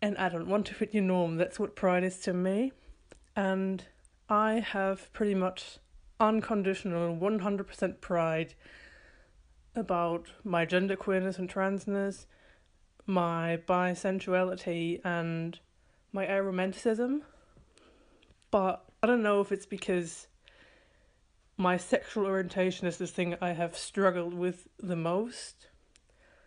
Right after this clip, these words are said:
but I have identified with the asexual spectrum for the longest,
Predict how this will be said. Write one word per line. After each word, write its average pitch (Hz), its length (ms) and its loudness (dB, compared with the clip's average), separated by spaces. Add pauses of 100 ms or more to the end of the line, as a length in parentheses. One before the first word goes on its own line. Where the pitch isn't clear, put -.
(460)
but 202 160 -2
I 214 140 2
have 233 160 0
identified 185 840 0 (120)
with 185 460 -2 (760)
the 220 280 4
asexual 208 600 0
spectrum - 540 -4
for 190 220 -4
the 196 100 -2
longest, 196 640 -2